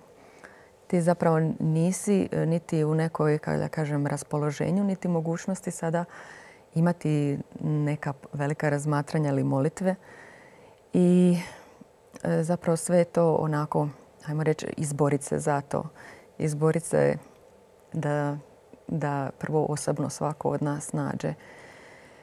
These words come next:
taj jedan osobni susret, a, ovaj,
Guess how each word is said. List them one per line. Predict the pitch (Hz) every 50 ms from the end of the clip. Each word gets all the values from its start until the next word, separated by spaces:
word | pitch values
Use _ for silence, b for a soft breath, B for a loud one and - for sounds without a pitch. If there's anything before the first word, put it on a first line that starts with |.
| B B _ _
taj | - - 160 151 151
jedan | 147 139 156 156 156
osobni | 156 - - 170 160 156 147
susret, | - - 156 160 - - 196 202 196 - - B B B B B - -
a, | - 165 165 165 165 170 175 170
ovaj, | 165 160 156 156 165 160 160 160 160 160